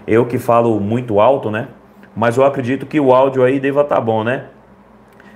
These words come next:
Elton Nonato, Anderson Estevão, Júlio Messias, Abelardo Braga, José Neto, valeu, abençoado. Luiz, Luiz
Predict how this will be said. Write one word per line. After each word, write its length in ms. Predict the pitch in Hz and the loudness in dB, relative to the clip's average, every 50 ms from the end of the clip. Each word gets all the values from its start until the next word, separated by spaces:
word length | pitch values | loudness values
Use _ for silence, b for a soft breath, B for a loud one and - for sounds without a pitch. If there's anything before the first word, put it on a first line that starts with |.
| B - | B 0
Elton 460 | - 151 180 202 202 190 196 185 175 | 2 2 4 4 2 0 0 -2 -2
Nonato, 720 | 170 160 147 131 139 147 165 175 175 170 170 147 143 135 160 | -2 -2 -2 0 0 0 2 2 0 0 0 -2 2 2 4
Anderson 460 | 196 214 208 185 175 - - 165 156 | 4 2 0 -2 -4 -6 -4 -4 -4
Estevão, 580 | 139 110 - - - 170 175 170 151 151 143 131 | -4 -6 -8 -6 -4 -2 -2 -2 -4 -4 -6 -6
Júlio 300 | 123 170 214 220 196 180 | -4 -4 -2 -2 -2 0
Messias, 720 | 165 151 131 - - 151 170 185 180 165 143 117 - B B B B B | -2 -2 -2 -4 -4 -4 -2 2 4 4 4 2 0 B B B B B
Abelardo 680 | - - 160 175 175 165 170 180 196 185 170 147 160 143 | -2 0 2 2 2 4 4 4 2 2 2 0 -2 0
Braga, 440 | 120 131 151 160 165 160 143 147 | 2 2 2 4 2 2 2 0
José 400 | 139 139 160 151 135 151 190 202 | 0 0 0 0 2 2 2 2
Neto, 680 | 170 139 131 135 147 165 175 156 - - 135 120 101 - B B B B B - | 2 0 -2 -2 0 0 0 -2 -4 -6 -6 -6 -6 -8 B B B B B -10
valeu, 560 | 107 113 135 151 143 135 139 165 180 170 165 | -2 2 2 2 4 4 2 2 4 4 2
abençoado. 760 | 160 165 165 165 156 - 165 165 160 147 135 117 98 101 - - B B B B B B - | 2 2 0 -4 -4 -2 0 2 2 4 2 2 0 -4 -8 -10 B B B B B B -12
Luiz, 1120 | 123 143 175 220 220 196 190 214 240 254 269 269 269 254 - - - - - - - - - - - - | -8 -4 -2 0 2 2 2 2 2 2 2 0 0 -2 -6 -8 -10 -10 -12 -14 -16 -20 -20 -20 -18 -10
Luiz 800 | - 156 175 175 156 156 180 208 226 233 240 233 233 - - - | -6 -2 -2 0 0 0 0 0 -2 -2 -2 -4 -6 -8 -14 -16